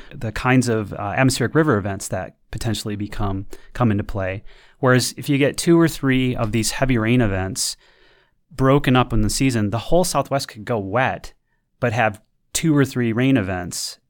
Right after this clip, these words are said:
And, you know, you get this completely opposite forecast. Then you have to think about, well, does that actually solve any drought conditions? Is it the same as getting snowpack built up across the region? It's even like, how do we characterize drought down here?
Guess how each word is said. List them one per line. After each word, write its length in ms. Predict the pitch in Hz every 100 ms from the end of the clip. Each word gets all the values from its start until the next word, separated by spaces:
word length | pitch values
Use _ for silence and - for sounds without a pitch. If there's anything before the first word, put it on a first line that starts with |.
| _
And, 600 | 113 104 101 101 104 - -
you 180 | 127
know, 80 | 110
you 120 | 104
get 120 | 107 113
this 240 | 110 - - _ -
completely 340 | - - 120 113
opposite 360 | 107 113 104
forecast. 500 | 120 120 95 92 - - _ _ _ _ -
Then 140 | 180
you 40 |
have 100 | 175
to 80 | 143
think 140 | 135 117
about, 240 | 110 101
well, 140 | 120
does 140 | 120 127
that 120 | 135
actually 380 | 135 131 127 110
solve 420 | - - 107 117
any 140 | 117
drought 240 | 107 110 123
conditions? 520 | 139 143 - 160 147
Is 140 | 104
it 80 | 107
the 100 | 104
same 280 | - 123 113
as 100 | 98
getting 240 | 113 104
snowpack 560 | 95 - 107 117 123 -
built 180 | 123 127
up 140 | 131
across 280 | 123 127 123
the 100 | 117
region? 420 | 120 127 139 139 - - - _
It's 160 | 135 185
even 180 | 160
like, 240 | 156 131 143
how 180 | 135 143
do 40 |
we 120 | 143 131
characterize 540 | - 123 - 110 107
drought 260 | - 160 -
down 180 | 98
here? 240 | 98 98